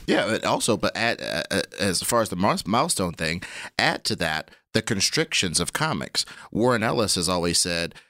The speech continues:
"Comics are kind of crazy if you think about it." The fact that superheroes dominate ninety percent of comics is insane. It would be like if ninety percent of novels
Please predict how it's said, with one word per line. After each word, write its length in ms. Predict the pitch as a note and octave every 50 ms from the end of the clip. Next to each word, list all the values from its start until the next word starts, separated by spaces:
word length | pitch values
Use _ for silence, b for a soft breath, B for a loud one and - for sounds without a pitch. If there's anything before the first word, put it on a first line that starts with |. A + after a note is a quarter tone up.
| B B B _ _
"Comics 420 | - - D#3+ E3+ - - - -
are 120 | - A#2 - - _ _
kind 240 | - - C#3 C#3+ C3
of 100 | G2+ D#2+
crazy 440 | - - - G#2+ A2+ A2 - - E2+
if 100 | D#2+ -
you 80 | E2+ E2
think 180 | - F#2+ F2+
about 280 | - D2 C#2 C2 A1 -
it." 100 | - _
The 80 | F#2+
fact 400 | F2+ - - A2+ A#2+ C3+ - _
that 140 | - G#2+ -
superheroes 840 | - - - - A#2+ - B2 A#2 A#2+ B2 A#2+ A#2+ A#2+ B2 B2 G#2+ -
dominate 540 | - G#2 F#2 G2+ G#2 G2+ G2 G#2 G#2 F#2+ -
ninety 560 | E2+ F#2+ F#2+ F#2 F2+ G2 F#2+ G2 F#2+ G#2 G2+
percent 400 | - G2+ F#2 - - G2+ G2+ G2
of 100 | F#2 -
comics 540 | - - E2+ F2+ F#2+ B2 D3 - - - b b b b b b b b _ _
is 140 | C3+ C#3 A#2
insane. 580 | A#2 A2+ G#2+ - - F3+ F#3 B2 D2+ - - b b b b
It 60 | A2+
would 140 | A#2+ A2+ F2+
be 120 | B2 A#2+
like 380 | A2+ A#2+ A#2+ A#2+ A2 - - _
if 220 | - A2+ A2 G#2 G#2+
ninety 380 | G#2+ G2+ G#2 G#2+ A2+ A2 G#2 A2
percent 580 | - - G2+ - - - G#2+ G#2 G2+ - - B B B B B
of 300 | - A#2 A2 G#2 F2 - _ _ _ _ _
novels 640 | F#2 G#2+ G#2+ A2+ A#2 A#2 A2 - D2 C#2+ C#2+ - -